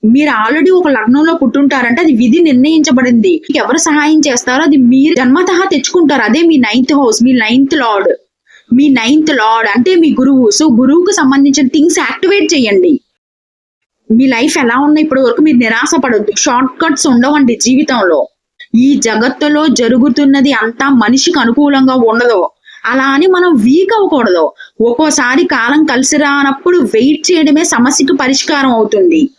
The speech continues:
బ్రహ్మదేవుని సృష్టిలో ఎప్పుడూ రెండుంటాయి.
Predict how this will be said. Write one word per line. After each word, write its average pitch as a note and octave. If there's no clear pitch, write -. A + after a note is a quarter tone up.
బ్రహ్మదేవుని C4
సృష్టిలో D#4
ఎప్పుడూ D#4
రెండుంటాయి. B3